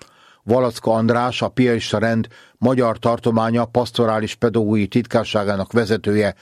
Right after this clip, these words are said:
részvételével. Rubovszki Rita, a Ciszterci Iskolai Főhatóság főigazgatója vezette a diskurzust, amelynek elején Juhász Lacik Albin bencés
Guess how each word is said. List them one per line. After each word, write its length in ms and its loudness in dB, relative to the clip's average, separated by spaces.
részvételével. 960 0
Rubovszki 480 2
Rita, 400 2
a 120 -2
Ciszterci 600 0
Iskolai 360 0
Főhatóság 600 0
főigazgatója 800 0
vezette 420 0
a 40 0
diskurzust, 720 -2
amelynek 460 0
elején 460 2
Juhász 460 0
Lacik 380 -2
Albin 500 2
bencés 720 0